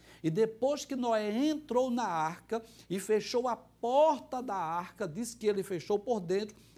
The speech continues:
e o Senhor fechou por fora. Então foi a partir de então que sobreveio aquela grande destruição. Foi a partir de então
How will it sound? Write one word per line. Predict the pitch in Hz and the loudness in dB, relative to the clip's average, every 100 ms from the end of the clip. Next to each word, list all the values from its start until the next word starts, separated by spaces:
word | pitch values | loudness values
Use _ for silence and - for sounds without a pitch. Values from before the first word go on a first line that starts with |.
| - | -10
e | 196 | -6
o | |
Senhor | - 233 180 208 277 | -2 -2 2 2 2
fechou | 233 190 202 | -4 -6 -6
por | 196 160 | -6 -10
fora. | - 147 156 - - - | -6 -6 -6 -12 -20 -12
Então | 151 185 160 | -8 -8 -6
foi | 196 | -4
a | 180 | -6
partir | - 185 - - 285 302 | -6 -10 -10 -4 2 2
de | 240 247 | 2 -4
então | 220 - 190 185 190 - - | -4 -4 -4 -2 -6 -16 -18
que | - 196 | -6 -4
sobreveio | - 196 202 156 139 165 165 | 0 0 0 -2 -2 -4 -4
aquela | 151 185 170 | -8 -6 -6
grande | 135 120 175 214 269 226 | -6 0 4 6 4 2
destruição. | 165 170 - 160 156 113 110 - _ - _ _ _ _ _ - | -4 -6 -6 -8 -8 -10 -12 -20 _ -20 _ _ _ _ _ -10
Foi | 190 196 | -2 -2
a | |
partir | - 185 - 233 | -2 -8 -6 -6
de | 226 | -4
então | 220 - 233 | -4 0 0